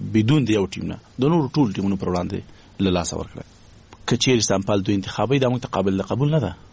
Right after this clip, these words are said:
ځکه موږ په اوو ولایتو کې اجازه نه ورکړې چې تفتیش او بیا شمېرنه وشي.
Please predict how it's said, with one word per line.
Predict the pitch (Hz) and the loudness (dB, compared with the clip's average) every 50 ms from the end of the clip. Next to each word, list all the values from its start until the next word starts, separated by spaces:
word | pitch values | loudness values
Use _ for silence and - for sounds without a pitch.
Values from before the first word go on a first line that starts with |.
| - - 104 | -12 -4 -2
ځکه | 117 151 - - 92 82 - - - - - - - - - - - - - - | 0 0 0 0 -2 -4 -6 -10 -20 -18 -18 -18 -18 -20 -20 -20 -20 -20 -6 0
موږ | 135 131 143 185 220 233 220 226 - _ _ _ _ - - - - - - - - - - - - | 2 4 6 6 6 4 2 -2 -6 _ _ _ _ -20 -20 -20 -20 -20 -20 -20 -20 -20 -12 -4 0
په | 151 | 2
اوو | 147 156 185 214 202 | 4 6 6 6 6
ولایتو | 180 156 156 170 160 - 175 | 6 4 4 2 2 -2 -4
کې | - - 180 175 175 175 170 143 - - - - | 0 2 4 4 4 4 2 0 -4 -10 -10 -6
اجازه | - 127 123 120 117 131 | -4 0 0 2 2 2
نه | 147 160 | 2 2
ورکړې | 180 196 196 190 185 185 - 175 170 165 160 156 - - - - | 4 4 4 4 2 2 2 2 2 0 -2 -6 -12 -20 -20 -16
چې | - - - | -14 -6 -2
تفتیش | - 120 - - 160 139 - | -2 -2 0 -2 -2 0 2
او | 120 | 2
بیا | 110 107 | 2 2
شمېرنه | 98 - - 104 98 101 98 98 98 | 0 0 0 0 0 0 0 -2 -2
وشي. | 95 - - - - | -4 -4 -6 -6 -8